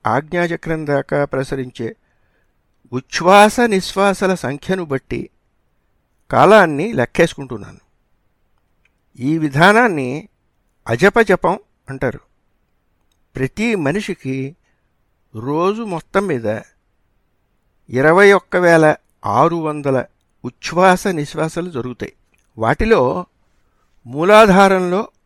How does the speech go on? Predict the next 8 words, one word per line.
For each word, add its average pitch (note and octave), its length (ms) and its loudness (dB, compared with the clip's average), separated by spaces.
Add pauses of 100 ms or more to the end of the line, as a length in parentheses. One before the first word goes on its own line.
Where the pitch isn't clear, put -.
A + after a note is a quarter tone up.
ఆరు B2+ 220 0
వందలు, B2+ 420 -8 (1500)
స్వాధిష్టానంలో E3 1200 -2 (160)
ఆరు A#2+ 220 -4
వేలు, A2+ 400 -6 (2000)
మణిపూరంలో E3+ 800 -2
ఆరు A#2+ 280 -4
వేలు, A2 380 -8